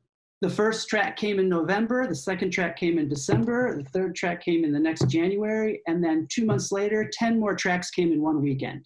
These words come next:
Just, like, I was writing, writing, writing, writing, writing, trying to capture all the lyrics 'cause they came through.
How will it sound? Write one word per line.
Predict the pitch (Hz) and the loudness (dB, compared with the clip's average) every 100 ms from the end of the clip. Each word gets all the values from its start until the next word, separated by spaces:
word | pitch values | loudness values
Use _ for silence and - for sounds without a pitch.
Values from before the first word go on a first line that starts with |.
| - | -6
Just, | 165 139 | -6 -2
like, | 135 131 - - _ - - - - - - - - - - - - | -2 -4 -8 -20 _ -20 -16 -16 -16 -18 -18 -20 -20 -20 -20 -18 -8
I | 175 | -4
was | 170 135 - _ _ _ 185 - _ | -2 -4 -12 _ _ _ -20 -20 _
writing, | 160 165 175 170 156 | -4 0 2 2 2
writing, | 156 151 147 | 2 2 2
writing, | 147 147 139 | 2 0 0
writing, | 143 143 131 | 0 0 0
writing, | 143 143 127 | 0 0 0
trying | 151 143 | -2 -2
to | 143 | -2
capture | 156 131 139 | -2 -2 -2
all | 135 147 | 0 0
the | 135 | 0
lyrics | 147 139 113 - | 0 -2 -4 -8
'cause | 139 135 | -8 -4
they | 139 | -4
came | 135 135 | -2 -2
through. | 135 135 131 | 0 -2 -2